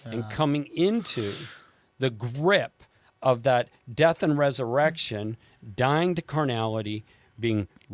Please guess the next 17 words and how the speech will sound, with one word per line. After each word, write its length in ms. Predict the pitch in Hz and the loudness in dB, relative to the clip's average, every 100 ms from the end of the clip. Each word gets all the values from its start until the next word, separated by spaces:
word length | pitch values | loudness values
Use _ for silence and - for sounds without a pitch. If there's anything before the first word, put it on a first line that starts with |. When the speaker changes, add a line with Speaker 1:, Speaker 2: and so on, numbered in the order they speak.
| 107 131 175 | 2 6 6
Speaker 1:
resurrected 840 | 165 170 156 165 160 - 113 107 - _ _ _ | 4 2 6 4 4 -2 -4 -4 -12 _ _ _
to 560 | - - 208 143 104 123 | -4 0 2 2 0 -6
Speaker 2:
Mm. 260 | 123 127 117 113 110 104 _ _ _ | -8 -10 -10 -12 -16 -20 _ _ _
Speaker 1:
the, 380 | 117 117 117 113 - | -6 2 2 0 -6
the 140 | 120 113 | -6 -2
life 300 | 113 135 - | 2 2 0
of 140 | 147 | -6
Christ, 580 | - 131 107 107 - - | 0 4 4 2 -6 -10
Speaker 2:
Come 160 | - 117 | -10 -6
on. 280 | 127 117 104 _ | -4 -4 -10 _
Speaker 1:
and 240 | - 135 131 | 2 2 2
then 280 | 139 131 139 | 0 0 2
living 360 | 175 151 123 | 2 2 -2
from 280 | 107 135 117 | -4 -4 -2
the 80 | 117 | 0
life-giving 520 | 117 117 - 110 104 | 0 0 -2 -2 -2
Spirit, 440 | - 117 98 90 | -4 -4 -4 -6